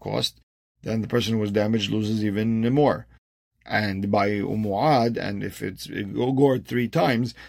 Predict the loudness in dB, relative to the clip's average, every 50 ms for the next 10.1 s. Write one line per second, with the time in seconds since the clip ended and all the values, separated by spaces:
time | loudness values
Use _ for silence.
0 | -20 _ 2 4 4 4 4 2 0 0 0 0 2 2 0 0 0 -2 0 0
1 | 0 0 2 2 2 2 2 2 2 2 2 2 2 2 2 2 2 2 2 0
2 | 0 -2 -2 -2 -4 -6 -2 0 2 2 2 2 2 2 4 4 4 4 2 -2
3 | -6 -14 -18 -16 -14 -12 -10 -10 -10 -10 -12 -10 -10 -8 -6 -4 -2 -2 0 0
4 | 0 0 -2 -2 -2 -2 -4 -2 -2 -2 -4 -4 -4 -2 -2 -2 0 0 0 2
5 | 2 2 2 2 0 -2 -2 -4 -4 -4 -6 -4 -4 -2 -2 0 -2 -2 -2 -4
6 | -6 -12 -20 -20 -20 -20 _ -4 -4 -2 0 2 2 2 2 2 2 2 4 4
7 | 2 0 -2 -4 -6 -8 -14 -20 _ _ -8 -6 -4 -4 -4 -6 -8 -10 -10 -8
8 | -6 -4 -4 -4 -2 -2 0 2 2 2 2 4 4 4 4 4 4 2 0 -4
9 | -8 -12 -18 -20 _ _ _ _ _ _ _ _ _ -4 0 2 2 4 2 0
10 | -2